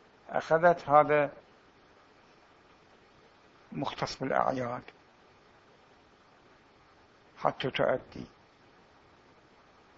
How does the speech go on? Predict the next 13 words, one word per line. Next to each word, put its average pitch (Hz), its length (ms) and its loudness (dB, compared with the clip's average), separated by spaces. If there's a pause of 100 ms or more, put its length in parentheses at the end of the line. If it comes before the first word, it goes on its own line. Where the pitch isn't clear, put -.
(360)
أو 160 160 10
لا، 160 180 12
ما 160 160 12
مختص 151 360 4
بالأعيان، 139 480 6
تشمل 147 340 0
المنافع، 135 600 6 (840)
المنافع 127 720 0
هم 131 160 -2
تؤخذ، 139 520 -4 (960)
يصدق 139 380 -2
عليها 135 500 2
الأخذ، - 480 -4